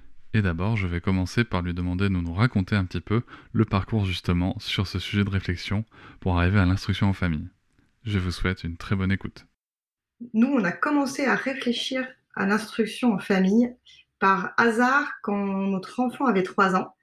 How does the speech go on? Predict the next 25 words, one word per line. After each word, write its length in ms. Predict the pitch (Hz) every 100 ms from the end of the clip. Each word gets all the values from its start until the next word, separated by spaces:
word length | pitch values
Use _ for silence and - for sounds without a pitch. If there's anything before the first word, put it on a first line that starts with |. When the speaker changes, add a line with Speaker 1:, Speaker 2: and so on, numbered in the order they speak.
| _ _
Speaker 2:
parce 200 | - 185
qu'une 260 | - 180 190
amie 400 | 233 233 262 294
avait 360 | - 185 196 185
vu 340 | 185 294 302
le 140 | 220 190
documentaire 560 | 214 220 226 220 226
de 80 | 185
Clara 300 | 175 180 185
Bellard 420 | 175 175 226 - - - - - _ -
et, 260 | 220 208
euh, 120 | 175 180
et 60 | 262
nous 220 | 262 214
a 60 | 180
dit : « 200 | 214 -
Oh 40 |
là 160 | 220 180
là, 140 | 190
je 120 | - -
pense 200 | 247 240
à 80 |
déscolariser 640 | 190 202 - 202 196 190 226
ma 260 | 202 180 180
fille », 400 | - 247 311